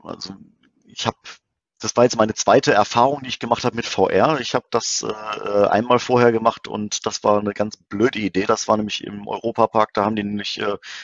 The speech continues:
äh, die tolle Idee gehabt, wir setzen den Leuten auf der Achterbahn eine V-R-Brille auf. Und, äh, die noch bessere Idee dazu war, dass dann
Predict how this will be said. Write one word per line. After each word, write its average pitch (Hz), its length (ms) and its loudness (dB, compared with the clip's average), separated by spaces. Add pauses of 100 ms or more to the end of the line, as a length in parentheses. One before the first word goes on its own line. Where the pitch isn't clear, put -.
(260)
äh, 101 240 2
die - 60 -14
tolle 113 220 0
Idee 107 260 0
gehabt, 110 280 2
wir 107 60 -2
setzen - 280 -2
den 104 80 -6
Leuten 110 220 -2
auf 107 120 -2
der - 140 2
Achterbahn 95 360 0
eine 95 80 -2
V-R-Brille 92 520 2
auf. 104 280 4 (760)
Und, 95 440 -4
äh, 95 320 4 (1080)
die 113 100 -10
noch 117 180 2
bessere 123 280 0
Idee 113 200 -2
dazu 113 320 0
war, 104 120 8
dass 104 240 0
dann 110 340 0